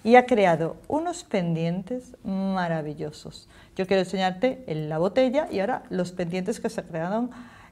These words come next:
eh, pues, en homenaje a esa botella. Qué bonito, son símbolos eternos. Tiene, si te fijas, un cierre que tiene con pendientes de perlas, son sintéticas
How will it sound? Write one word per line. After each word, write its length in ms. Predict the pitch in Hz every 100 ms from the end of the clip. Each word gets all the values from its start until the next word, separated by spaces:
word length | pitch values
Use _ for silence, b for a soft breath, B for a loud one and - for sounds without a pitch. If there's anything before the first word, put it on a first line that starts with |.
| -
eh, 300 | 165 151 151
pues, 500 | 143 151 - - - - - -
en 160 | - 196
homenaje 420 | 196 196 202 208
a 20 |
esa 120 | 170 160
botella. 400 | 151 - 151 156 - _
Qué 260 | - 285 -
bonito, 480 | 185 170 160 151 160
son 260 | 165 262 254
símbolos 640 | - 254 254 294 302 -
eternos. 560 | - 170 170 165 156 - B B -
Tiene, 280 | 247 254 247 -
si 80 | 185
te 80 | 196
fijas, 340 | 262 262 -
un 120 | 180
cierre 400 | 170 - 277 254
que 80 | 254
tiene 320 | 170 165 165
con 280 | 165 170 165
pendientes 400 | 170 165 175 180
de 60 | 185
perlas, 380 | 185 233 240 240
son 160 | 170
sintéticas 800 | 165 185 185 247 247 240 277 269